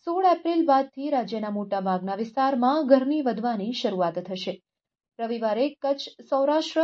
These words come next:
અને ઉત્તર ગુજરાતમાંના મોટાભાગના વિસ્તારમાં ભારે પવન સાથે વરસાદ વરસ્યો હતો. પાટણના સાંતલપુરમાં બે ઇંચ, મહેસાણાના કડીમાં એક ઇંચ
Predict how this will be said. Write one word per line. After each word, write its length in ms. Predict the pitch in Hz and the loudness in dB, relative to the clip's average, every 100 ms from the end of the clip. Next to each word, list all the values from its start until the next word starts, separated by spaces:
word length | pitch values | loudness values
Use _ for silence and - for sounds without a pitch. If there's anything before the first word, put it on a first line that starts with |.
| 339 | 2
અને 140 | 269 269 | 0 -2
ઉત્તર 300 | - - 302 | -4 -4 -2
ગુજરાતમાંના 680 | 277 277 285 311 302 294 294 | 0 2 2 2 -4 -2 0
મોટાભાગના 600 | 254 240 226 220 208 214 | 0 -2 -6 -6 -6 -8
વિસ્તારમાં 640 | 202 220 208 202 214 277 | -10 -10 -10 -6 -4 -2
ભારે 220 | 247 214 | 0 -2
પવન 300 | 220 220 285 | -2 -2 -2
સાથે 340 | 320 277 269 269 | -2 -2 0 0
વરસાદ 400 | 226 208 185 175 | 0 0 -2 0
વરસ્યો 320 | 180 180 202 | -4 -4 -8
હતો. 220 | 196 240 320 _ _ _ - | -6 -6 -8 _ _ _ -8
પાટણના 480 | 285 285 349 349 359 | -6 -2 -2 0 0
સાંતલપુરમાં 840 | 359 294 269 294 285 247 262 262 180 | 0 2 4 4 4 4 2 0 -2
બે 100 | 175 | -2
ઇંચ, 180 | 180 226 - _ | -2 -6 -10 _
મહેસાણાના 640 | 233 262 277 330 330 339 339 | -4 -2 0 0 2 2 2
કડીમાં 480 | 247 226 214 196 - | 2 2 0 -4 -6
એક 160 | 208 202 | -12 -8
ઇંચ 200 | 254 | -8